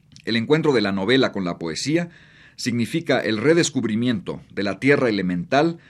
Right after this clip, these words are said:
donde las respuestas prefabricadas de una sociedad que creía conocerlas todas son sustituidas por las preguntas de hombres que nuevamente se interrogan sobre todas las cosas. Y solo la poesía sabe enfrentar sin intermediarios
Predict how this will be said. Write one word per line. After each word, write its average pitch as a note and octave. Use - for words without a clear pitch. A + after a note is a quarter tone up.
donde A#2
las G#2
respuestas A2+
prefabricadas F#2+
de G2+
una C3+
sociedad A#2+
que F#2+
creía G2+
conocerlas F2
todas D3+
son A#2
sustituidas G#2+
por G2
las F#2
preguntas G#2+
de G2
hombres A#2
que F2
nuevamente F#2+
se -
interrogan F#2
sobre F2+
todas G#2
las F2+
cosas. -
Y G#2+
solo E3
la D3
poesía A#2+
sabe C3+
enfrentar A#2+
sin D#3+
intermediarios G2